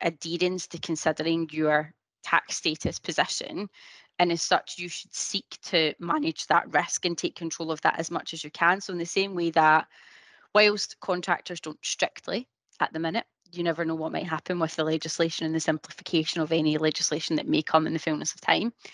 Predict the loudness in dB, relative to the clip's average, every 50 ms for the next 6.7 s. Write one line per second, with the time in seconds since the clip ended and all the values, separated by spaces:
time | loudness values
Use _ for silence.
0 | -20 -20 -20 -20 -20 -20 -16 _ 0 2 2 2 0 0 2 2 4 4 2 0
1 | _ _ 2 4 6 6 6 6 6 8 8 8 6 4 _ -10 0 0 0 0
2 | 0 -10 -10 -6 -2 0 0 0 0 _ _ -6 -6 -4 -4 -6 -6 -4 -2 0
3 | -2 -2 -2 -6 -6 -6 -4 0 2 4 4 4 2 0 -4 -10 -10 -10 -12 -8
4 | -2 -2 -2 -2 -2 -6 -10 -10 -10 -10 -10 -10 -8 -4 0 0 0 0 0 -2
5 | -2 -2 -2 -6 -12 -10 -10 -4 -4 -4 -4 -4 -6 -4 -4 -4 -4 -4 -8 -12
6 | -12 -8 -6 -4 -4 -4 -4 -6 -8 -8 -8 -10 -14